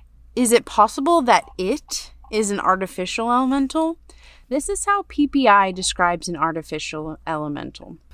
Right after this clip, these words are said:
According to Tibetan, theosophical, and Kabbalistic occult literature,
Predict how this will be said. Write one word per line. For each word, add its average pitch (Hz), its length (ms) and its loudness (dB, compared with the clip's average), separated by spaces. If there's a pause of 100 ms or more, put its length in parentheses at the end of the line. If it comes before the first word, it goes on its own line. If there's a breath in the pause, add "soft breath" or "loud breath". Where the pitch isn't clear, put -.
(200 soft breath)
According 349 540 2
to 320 180 0
Tibetan, 247 680 0 (200 soft breath)
theosophical, 247 1000 0
and 214 160 -4
Kabbalistic 202 880 0
occult 202 360 0
literature, 170 540 -4